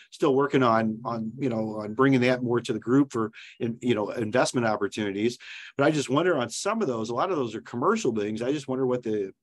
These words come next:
possibility would be, uh, to convert some of that stuff to, you know, residential dwellings. So, um, I don't know. Thank you, Melissa. That's very helpful. I, I'll just keep in mind that I won't build my shed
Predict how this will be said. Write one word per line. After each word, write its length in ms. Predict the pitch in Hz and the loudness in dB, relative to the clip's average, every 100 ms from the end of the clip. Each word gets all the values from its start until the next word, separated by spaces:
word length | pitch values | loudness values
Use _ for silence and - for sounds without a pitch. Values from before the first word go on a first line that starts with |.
| _ - | _ -4
possibility 680 | 139 127 113 147 160 113 | -2 0 4 4 4 2
would 200 | 113 104 | 0 0
be, 320 | 127 175 139 - - - - - | 0 0 -2 -6 -20 -20 -20 -8
uh, 200 | 110 110 | -6 -6
to 180 | - 110 | -8 -8
convert 460 | 110 117 147 151 | -4 2 4 2
some 180 | 123 107 | -2 -2
of 60 | 113 | 0
that 260 | 151 135 | 0 -2
stuff 300 | - 123 98 | -6 -6 -6
to, 340 | - 104 92 - - | -2 -2 -2 -8 -4
you 80 | 123 | -2
know, 100 | 104 | 0
residential 640 | 110 113 110 113 110 90 | 0 0 -2 -4 -4 -6
dwellings. 500 | 101 95 85 78 - | -4 -6 -8 -12 -12
So, 320 | - 92 87 _ _ _ _ _ _ _ _ - | -8 -6 -8 _ _ _ _ _ _ _ _ -10
um, 320 | 92 87 87 - _ _ _ _ _ - | -10 -8 -12 -16 _ _ _ _ _ -8
I 60 | |
don't 80 | 156 | 0
know. 240 | 170 131 - _ _ - - - _ _ _ _ _ _ _ _ _ _ _ _ _ _ - | 0 0 -6 _ _ -20 -20 -20 _ _ _ _ _ _ _ _ _ _ _ _ _ _ 2
Thank 180 | 196 | 4
you, 100 | 165 | 6
Melissa. 320 | 135 135 139 147 | 8 8 6 4
That's 180 | 147 | 2
very 220 | 139 143 135 | 4 4 6
helpful. 340 | 135 - 101 | 4 0 -2
I, 80 | 110 | 0
I'll 240 | 113 127 | 0 -2
just 180 | 131 135 | -4 -6
keep 200 | 139 131 | -6 -4
in 100 | 123 | -4
mind 260 | 127 131 120 | 0 0 -2
that 80 | |
I 60 | 110 | -4
won't 260 | 123 127 113 | -4 -6 -2
build 220 | 131 123 | -2 -2
my 160 | 113 | -8
shed 460 | 104 - 143 135 | -8 -12 -8 -6